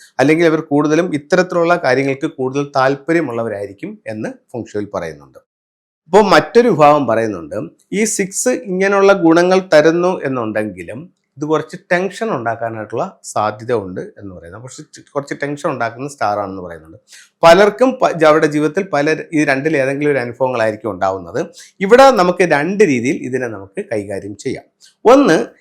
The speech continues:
രണ്ടായിരത്തി ഇരുപത്താറ് ഫെബ്രുവരിയിൽ നോർത്തിൽ എൻട്രൻസ് ഉള്ളവർക്ക് അവിടെ സിക്സ് വരുന്നുണ്ട്, ബെഡ്റൂം ഉള്ളവർക്കും അവിടെ സിക്സ് വരുന്നുണ്ട്, മറ്റു റൂമുകളാണെങ്കിലും അവിടെ സിക്സ് വരുന്നുണ്ട്. എന്തായാലും നോർത്തിൽ നിങ്ങളുടെ ഏത് ബിൽഡിംഗ് ആണോ നിൽക്കുന്നത്, ആ building-ിന്റെ north-ിൽ നിങ്ങൾക്ക് വരുന്ന സ്റ്റാർ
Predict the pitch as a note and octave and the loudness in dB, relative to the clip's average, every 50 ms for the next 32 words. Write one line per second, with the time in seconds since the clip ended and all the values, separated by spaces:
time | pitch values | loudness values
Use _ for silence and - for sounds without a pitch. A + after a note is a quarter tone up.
0 | _ _ - D#3 D#3+ F3 F#3+ F3+ A3 A3 A3+ A3+ A#3 A#3+ A#3 A#3 - A3 F#3+ E3+ | _ _ 4 4 4 4 6 8 8 8 10 10 8 6 4 2 -4 -2 0 0
1 | F#3+ F#3+ A3 A3 A3 - D#3 C3+ C3+ C#3+ F3+ F3+ - D3 C#3 D3+ D#3+ F#3+ G3 F#3 | 2 2 2 0 2 4 6 6 6 4 2 2 4 2 2 4 4 2 4 4
2 | D3 A#2 G#2+ G#2+ A2+ C3 E3+ G3 - - D3 C#3 C#3+ D3 D#3 E3+ F#3+ F#3 F#3+ - | 4 2 2 2 0 0 0 -2 -4 -4 -2 2 4 6 6 6 6 4 2 0
3 | G3 G3 A3+ A3 - C3 C#3 D#3+ E3 F#3+ G3+ G3+ G3 - C#3 A#2+ A#2+ B2+ B2 A#2+ | 2 2 2 4 4 4 4 4 4 4 4 2 2 0 0 0 2 2 0 0
4 | A2 - - - E3+ A3+ G#3 - - B2+ B2 B2+ B2+ A#2+ - - A#2+ - - - | 0 -2 -6 -8 -8 -8 -6 -4 -2 0 0 0 0 -2 -2 -6 -8 -8 -6 -4
5 | D#3+ C#3+ A#2+ A2 A2 A2+ G#2+ G2 G2+ D3+ G3 G#3+ - D3+ D3 D3 D3+ - A#3 C4+ | 0 2 2 2 0 -4 -6 -6 -4 -4 -4 -4 -2 -2 -2 -2 -2 -4 -2 -2
6 | C4 F3 B2 A2+ A2+ A2 A2 A2 - - E3 G3+ - B2 A#2+ B2 B2 - - A2+ | 0 0 0 0 0 0 0 -2 -4 -6 -8 -6 -4 -4 -4 -4 -4 -6 -8 -16
7 | - - - B2+ G#2 F#2 G2 G2 F2+ G2 C3+ G#3 A#3 _ _ _ _ - - D3+ | -12 -8 -4 -4 -4 -4 -8 -14 -14 -12 -12 -12 -12 _ _ _ _ -4 -2 -2
8 | E3+ - - - C#4 - F#3 F#3 G3 G#3+ A3 A#3+ A#3 G#3 F3+ F3 E3+ F3 E3+ E3+ | -2 -2 0 0 0 2 4 4 4 4 6 4 4 6 4 4 2 2 2 2
9 | D#3+ E3 B3 D4 - - E3 E3+ F3+ F3 F3 F3 F3 F3+ - - - F3+ C3+ A2 | 2 2 2 0 0 2 2 2 4 2 0 0 -4 -6 -4 0 2 4 4 4
10 | G2 F#2 F2+ E2+ G2 C#3 D#3+ F#3+ G#3 A3 G#3+ G#3+ G#3+ A3 A3+ A#3+ A#3 G3 F3 F3 | 2 -2 -8 -6 -4 -2 -2 0 4 4 4 6 4 4 2 2 0 2 4 4
11 | F3+ G3 G3+ G3 - A#3+ C4+ - - - - _ - D3+ D#3+ F3 F3+ F3+ F3+ E3 | 4 4 4 4 2 2 2 2 -6 -16 -20 _ 0 2 4 4 6 6 6 6
12 | E3+ F#3 A3+ B3 C4+ B3+ G#3 G#3+ G#3 G3+ G3+ G3 F#3 F3+ F3+ F#3 F3+ E3 D#3 D3+ | 8 8 6 6 4 4 2 2 2 2 -2 0 0 0 2 2 2 0 -2 -2
13 | - D#3+ D#3 D#3+ E3 F#3+ G#3 F#3+ E3+ D#3 D#3 D#3+ E3 D#3+ E3 E3 D#3+ D#3+ D3+ D3 | -2 -2 0 0 0 2 2 2 2 2 0 0 2 2 2 4 2 2 2 2
14 | C#3+ C#3+ C#3+ C#3+ - F3+ A#3+ B3+ F#3 D3 C#3+ C#3 C#3+ C#3+ C3 B2+ B2+ C3+ C3+ C3 | 2 0 0 -2 -2 -2 -2 -2 -2 -4 -4 -4 -4 -2 -4 -4 -4 -6 -12 -12
15 | - - B2 A#2+ C3 G3+ | -6 -4 -2 -2 -2 -4